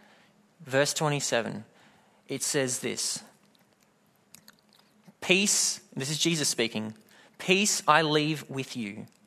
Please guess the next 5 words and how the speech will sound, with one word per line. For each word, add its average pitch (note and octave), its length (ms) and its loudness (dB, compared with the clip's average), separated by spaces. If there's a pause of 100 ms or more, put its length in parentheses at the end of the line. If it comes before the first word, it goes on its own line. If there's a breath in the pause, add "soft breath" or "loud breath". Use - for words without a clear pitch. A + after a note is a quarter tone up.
(320 soft breath)
My D3 320 6
peace - 760 -2 (420)
I A#2 120 0
give G#2+ 300 -4
you. G#2 160 -12